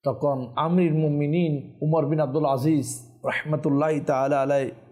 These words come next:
বিনয়ী স্বরে, নম্র স্বরে বললেন, "আমি অলস,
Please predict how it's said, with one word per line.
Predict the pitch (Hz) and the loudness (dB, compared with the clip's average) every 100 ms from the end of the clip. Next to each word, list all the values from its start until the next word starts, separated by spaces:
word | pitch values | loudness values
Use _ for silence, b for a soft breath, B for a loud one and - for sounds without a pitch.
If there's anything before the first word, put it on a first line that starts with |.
| - | -10
বিনয়ী | 117 139 139 139 135 | -2 0 0 -4 -4
স্বরে, | - 156 151 123 - - _ b b b | -2 0 0 -2 -6 -20 _ b b b
নম্র | 127 143 143 135 139 | -4 0 0 0 0
স্বরে | 131 156 151 143 120 - - - - _ 127 | 0 0 2 0 -2 -10 -20 -20 -20 _ -2
বললেন, | 139 139 151 143 - - b b b b b b - | 0 2 2 2 -2 -14 b b b b b b -4
"আমি | 175 185 170 | 0 2 4
অলস, | 135 139 139 123 - | 2 2 2 -2 -6